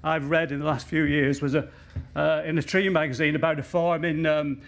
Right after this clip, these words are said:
in New Zealand, South Island, New Zealand, which is a pretty windy part of the world. And, uh, and the guy who was, uh,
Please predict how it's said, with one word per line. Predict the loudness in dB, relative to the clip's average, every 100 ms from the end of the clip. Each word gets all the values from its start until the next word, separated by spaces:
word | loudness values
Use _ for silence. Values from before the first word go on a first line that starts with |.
| -16 -4
in | 0
New | 2 2
Zealand, | 2 2 2
South | 0 0
Island, | 0 0 -2
New | -2
Zealand, | 0 0 0
which | -2 -4
is | -4
a | -4 -8 -20 -20 -20 -2
pretty | 2 4 2 0 -2
windy | 0 2 2
part | 2 0 0
of | -2
the | 2
world. | 2 2 0 -4 -2
And, | 0 0 2
uh, | 2 0 -8 -20 -20 -20 -10
and | -4 0
the |
guy | 2 2 2 0 -2 -4 -16 -20 -20 -6
who | -2 2
was, | 2 0 0
uh, | 0 2 0 -4